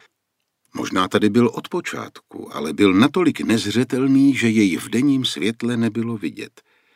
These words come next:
Ať už šlo o silové pole nebo něco hmotného, nebylo pochyb,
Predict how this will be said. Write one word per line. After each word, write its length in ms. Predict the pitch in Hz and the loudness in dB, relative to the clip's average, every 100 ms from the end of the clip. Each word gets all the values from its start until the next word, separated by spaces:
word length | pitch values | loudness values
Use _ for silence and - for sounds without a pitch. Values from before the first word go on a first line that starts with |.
| _ - - | _ -20 -6
Ať 140 | - 139 - | -4 -4 -2
už 120 | 127 - | 0 0
šlo 500 | - - 98 95 - | -4 -8 -2 -2 0
o 120 | 107 | -2
silové 500 | - 101 95 82 76 | 0 2 2 0 -2
pole 380 | - 147 123 92 | -2 0 0 -2
nebo 380 | 71 67 73 | -4 -6 -6
něco 320 | 69 147 - - | -4 -6 -8 -10
hmotného, 800 | - 82 - 87 85 78 - - _ _ _ - | -6 -6 -6 -8 -8 -8 -8 -10 _ _ _ -14
nebylo 400 | - - 139 123 | -12 -6 -4 -4
pochyb, 420 | - 110 - 165 | -6 -8 -8 -10